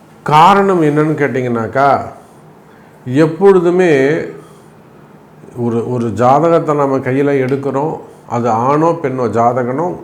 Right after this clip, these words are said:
ஜாதகியோ, உலகம் முழுவதும் எங்க வேணாலும் இருக்கட்டும்,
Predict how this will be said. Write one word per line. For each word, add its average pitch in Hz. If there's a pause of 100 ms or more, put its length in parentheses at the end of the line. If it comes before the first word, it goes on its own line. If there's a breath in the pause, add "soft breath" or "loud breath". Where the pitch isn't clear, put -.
ஜாதகியோ, 110 (340)
உலகம் 147
முழுவதும் 139
எங்க 123
வேணாலும் 135
இருக்கட்டும், 120